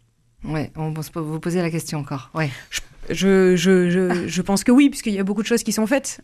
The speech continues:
Speaker 2: Euh, j'espère que ce sera suffisant pour, euh, pour garder le,
Speaker 1: Pour
Speaker 2: le
Speaker 1: le
Speaker 2: canal
Speaker 1: garder,
Speaker 2: du Midi, euh,
Speaker 1: bien sûr.
Speaker 2: dans, dans cet état-là.
Speaker 1: Tout à
Speaker 2: Et je
Speaker 1: fait,
Speaker 2: pense que
Speaker 1: tout
Speaker 2: voilà,
Speaker 1: à
Speaker 2: il y a,
Speaker 1: fait.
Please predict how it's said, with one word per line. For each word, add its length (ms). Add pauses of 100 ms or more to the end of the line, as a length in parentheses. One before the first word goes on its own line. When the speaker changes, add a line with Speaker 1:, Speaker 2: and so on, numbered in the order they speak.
Speaker 2:
Euh, 600
j'espère 360
que 80
ce 140
sera 380
suffisant 500
pour, 280
euh, 260
pour 220
garder 340
le, 300
Speaker 1:
Pour 120
Speaker 2:
le 60
Speaker 1:
le 60
Speaker 2:
canal 180
Speaker 1:
garder, 180
Speaker 2:
du 100
Midi, 220
euh, 140
Speaker 1:
bien 180
sûr. 220
Speaker 2:
dans, 320
dans 160
cet 180
état-là. 240
Speaker 1:
Tout 140
à 80
Speaker 2:
Et 40
je 60
Speaker 1:
fait, 60
Speaker 2:
pense 140
que 40
Speaker 1:
tout 60
Speaker 2:
voilà, 160
Speaker 1:
à 40
Speaker 2:
il 40
y 20
a, 220
Speaker 1:
fait. 20